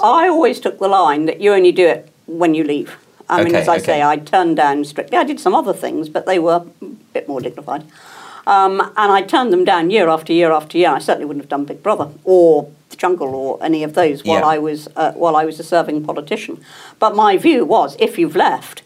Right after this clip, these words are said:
Speaker 1: you've left.
Speaker 2: Yes.
Speaker 1: And you're entitled to live your life as you want to live your life, and you don't have the duties that you had as a politician. As I put it, I no longer owed anybody any duty of time or dignity.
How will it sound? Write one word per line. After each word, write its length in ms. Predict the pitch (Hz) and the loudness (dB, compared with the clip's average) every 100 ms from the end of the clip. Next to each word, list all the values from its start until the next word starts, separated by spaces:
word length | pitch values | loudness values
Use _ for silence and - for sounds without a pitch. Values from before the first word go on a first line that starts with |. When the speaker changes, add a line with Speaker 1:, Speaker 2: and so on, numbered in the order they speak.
| _ | _
Speaker 1:
you've 300 | - 233 185 | -2 0 2
left. 420 | 160 392 - - - | 2 0 0 -12 -8
Speaker 2:
Yes. 280 | 101 92 - | -6 -6 -2
Speaker 1:
And 160 | 233 | 0
you're 160 | 214 190 | 4 4
entitled 540 | 180 170 190 - 170 | 2 2 0 0 -6
to 80 | 165 | -2
live 180 | 170 165 | 0 2
your 220 | 175 170 | 2 4
life 260 | 165 170 170 | 2 0 -4
as 100 | 160 | 0
you 100 | 175 | 2
want 180 | 160 160 | 4 0
to 60 | 160 | 0
live 180 | 160 | -2
your 160 | 147 139 | -2 -2
life, 280 | 160 208 - | 0 -2 0
and 80 | 151 | -2
you 100 | 151 | 2
don't 240 | 165 156 - | 0 0 -2
have 260 | 339 349 | -2 0
the 100 | 339 | -2
duties 460 | 247 190 180 151 151 | -2 -4 -4 -6 -6
that 220 | - - | -8 -6
you 80 | 160 | -4
had 260 | 151 139 | -2 -4
as 100 | 131 | -6
a 60 | - | -12
politician. 580 | - 131 - - - - _ - - - | -10 -10 -12 -16 -20 -20 _ -20 -12 -2
As 180 | 190 | 0
I 160 | 185 214 | 2 0
put 200 | 214 151 | 0 -2
it, 80 | 165 | 2
I 140 | 175 | 2
no 140 | 180 180 | 4 4
longer 360 | 185 180 160 | 4 2 4
owed 180 | 170 175 | 4 4
anybody 440 | 175 151 147 151 175 | 4 0 0 0 2
any 160 | 170 | 2
duty 320 | 165 180 175 | 2 0 0
of 120 | 165 160 | -2 -2
time 380 | 185 180 180 | -2 0 2
or 100 | 180 | 0
dignity. 440 | 175 285 254 - | 0 -4 -6 -10